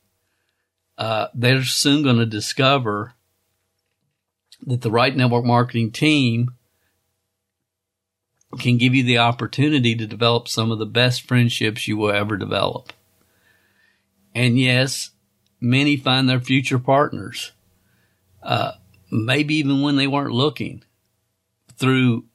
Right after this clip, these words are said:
being involved with a network marketing team and the right culture. And over the years, I mean, I've met many people that found their spouse through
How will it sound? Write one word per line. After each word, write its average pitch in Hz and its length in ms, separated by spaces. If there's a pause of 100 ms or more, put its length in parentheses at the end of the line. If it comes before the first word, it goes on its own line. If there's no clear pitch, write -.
(120)
being 127 200
involved 113 440
with 107 160 (480)
a 123 100
network 113 360
marketing 107 680
team 117 360
and 107 80
the 107 80
right 107 260
culture. 131 580 (680)
And 117 200
over 131 320
the 110 120
years, 120 400
I 110 100
mean, 113 200
I've 123 200
met 110 240
many 113 640 (420)
people 113 380
that 117 140
found 117 240
their 107 120
spouse 120 540
through 110 500